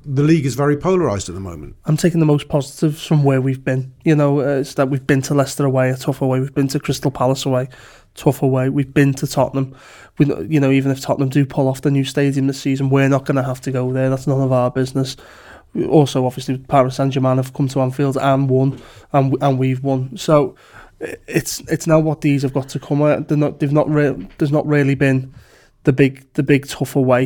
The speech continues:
Speaker 2: for a lot of these teams. And if they're lo-, if they're dropping points against Wolves, then I, I sort of take, well, what are they, what are they gonna do at, at Tottenham away? What are they gonna do at Leicester and Palace and the, these,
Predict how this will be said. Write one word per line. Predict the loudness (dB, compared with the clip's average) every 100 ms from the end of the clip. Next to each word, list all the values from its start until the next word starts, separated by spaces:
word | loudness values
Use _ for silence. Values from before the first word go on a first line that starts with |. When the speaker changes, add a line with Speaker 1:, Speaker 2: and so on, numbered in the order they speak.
| -2
Speaker 2:
for | -8 -4
a | 0
lot | 0
of | 0
these | -2 -4
teams. | -4 -2 -2
And | -2
if | 0
they're | 0
lo-, | 2 0
if | -2
they're | -2
dropping | 0 0 0 0
points | 0 0
against | 0 -2 0
Wolves, | 2 2 0 -2 -8 -14 -18 -20 -20 -10
then | 0 2
I, | 2 2 0
I |
sort | 0 -2 -4
of |
take, | -4 -2 -2 -6 -8
well, | -4
what | 0
are | 2
they, | 2
what | -2 -4
are |
they | -2
gonna | -2 0
do | 0 -4
at, | -6 -4
at | -4 -2
Tottenham | -4 0 0
away? | 2 0
What | 0
are |
they | 0
gonna | 0 2
do | 0
at | 0
Leicester | -2 -4 -4 -4
and | -4
Palace | -2 0 0 -2 -4
and | -2
the, | -2 -2
these, | 0 2 2 -2